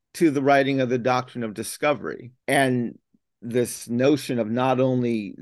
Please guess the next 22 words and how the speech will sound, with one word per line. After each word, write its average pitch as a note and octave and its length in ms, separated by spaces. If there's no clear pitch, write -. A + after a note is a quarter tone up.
it, A2 220
I F#2+ 200
mean, A2 440
the A2 100
way B2 160
we A#2 140
define A#2 440
it G#2+ 200
in A2 120
the G#2 80
book D3 360
and A2 140
even A2 220
in G#2 120
my G2+ 100
speaking A2+ 520
is G#2 140
it's A2 200
a A2 80
white C3 520
Christian D3 640
nationalist, A#2 920